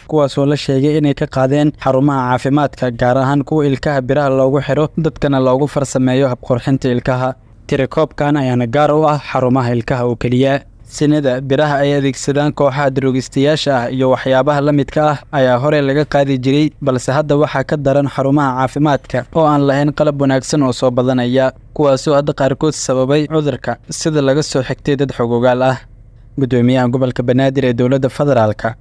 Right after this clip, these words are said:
Yuusuf Madaali, ayaa hore u sheegay inay heleen kiisas dad qaba cudurka H I V-ga oo ka tirsan shaqaalaha maamulkaas.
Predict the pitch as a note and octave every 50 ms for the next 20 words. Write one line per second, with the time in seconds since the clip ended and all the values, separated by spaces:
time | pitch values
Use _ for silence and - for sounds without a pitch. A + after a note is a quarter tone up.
0 | - - D3 C#3 C3+ - - C3+ B2+ C3+ C3+ B2+ B2 C3 B2+ C3 C#3+ D3+ C#3 B2+
1 | B2 A#2+ A#2+ C#3 C#3+ D3+ C#3 D3 C#3+ - - B2+ B2+ C3+ D3+ D#3 D3 - - -
2 | D#3+ D3 C#3+ C#3 C3 B2+ B2+ B2+ C3+ C#3+ D3 D3+ - D3 C#3 B2 D3 D3 C3 C#3+
3 | D3 - - - C3 C3 C#3+ D3+ - - - D3+ D3+ D#3 D3+ C#3 C3 D3+ D3 C3
4 | D3 C#3 C#3 C3 B2+ C3+ D3 D3+ C#3 C3+ B2 B2+ A#2+ - D3+ - D#3 C3+ - -
5 | D3 C#3+ - - - - - A#2+ A#2+ B2+ B2 A#2+ A#2+ B2+ B2+ B2 A#2+ A#2 A#2 -
6 | - B2 B2+ B2+ B2 -